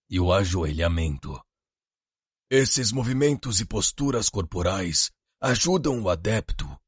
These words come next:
a entrar em um determinado estado espiritual.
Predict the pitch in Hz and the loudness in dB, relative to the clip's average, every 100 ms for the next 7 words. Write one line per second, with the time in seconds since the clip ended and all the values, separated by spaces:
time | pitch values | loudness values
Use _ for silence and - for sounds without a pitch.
0 | - 92 87 82 - 104 101 92 92 98 | -2 0 2 0 -2 0 0 0 -4 -4
1 | 104 120 110 92 90 113 107 95 107 92 | -4 -2 0 0 2 0 0 -2 -2 0
2 | - - 85 85 82 85 78 _ 90 80 | 0 0 2 2 0 -2 -4 _ -4 -2
3 | - 82 76 98 87 73 67 | -2 -4 -4 0 0 0 -6